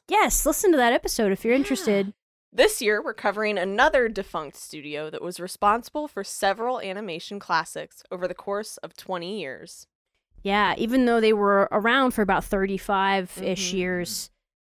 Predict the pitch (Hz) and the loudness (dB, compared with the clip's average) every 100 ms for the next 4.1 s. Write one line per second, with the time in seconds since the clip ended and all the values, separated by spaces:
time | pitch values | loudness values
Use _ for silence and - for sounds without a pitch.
0 | _ 214 208 190 190 190 - 254 - 226 | _ 0 2 2 0 0 2 2 4 4
1 | - - 233 233 208 - 240 214 202 196 | 2 2 4 4 2 2 2 4 4 4
2 | 190 - 202 190 185 185 185 190 175 - | 2 -2 -2 0 -2 -2 -4 -4 -8 -2
3 | 202 180 170 175 - 170 165 160 160 131 | -2 0 -2 -4 -6 -6 -6 -6 -8 -10